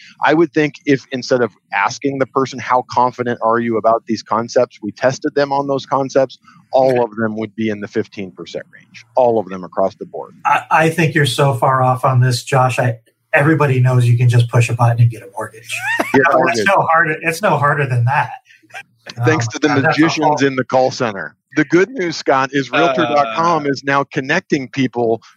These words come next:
Speaker 1: to the push button, get mortgage, so that they're eliminating
Speaker 3: Yeah.
Speaker 1: all problems for real estate professionals.
Speaker 2: <laughs> There we go. Solved. This next page is a-, it is amazing.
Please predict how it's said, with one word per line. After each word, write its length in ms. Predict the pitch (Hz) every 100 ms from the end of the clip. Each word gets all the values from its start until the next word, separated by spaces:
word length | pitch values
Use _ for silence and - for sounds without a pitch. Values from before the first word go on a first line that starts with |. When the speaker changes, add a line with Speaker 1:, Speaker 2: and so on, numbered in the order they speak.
| -
Speaker 1:
to 100 | 139
the 100 | 123
push 300 | - 151 -
button, 380 | 143 139 135 127
get 180 | 135 123
mortgage, 480 | 143 180 131 123 -
so 120 | 131
that 140 | 127
they're 220 | 131 127 123
eliminating 520 | 127 139 135 131 127
Speaker 3:
Yeah. 60 | -
Speaker 1:
all 220 | 123 139
problems 500 | - 147 156 123 113
for 140 | - 120
real 180 | 151
estate 300 | 135 - 98
professionals. 520 | - - 85 - - -
Speaker 2:
<laughs> 60 | - - - - - - - -
There 120 | 208
we 80 | 240
go. 200 | 175 180
Solved. 560 | - - 226 143 117 - _ - - - _ _ _ _ _
This 260 | 143 185 190
next 300 | 175 - -
page 280 | 196 202 170
is 160 | 139
a-, 180 | 135 139 -
it 220 | 151 147 -
is 200 | 156 139
amazing. 580 | 135 139 147 123 120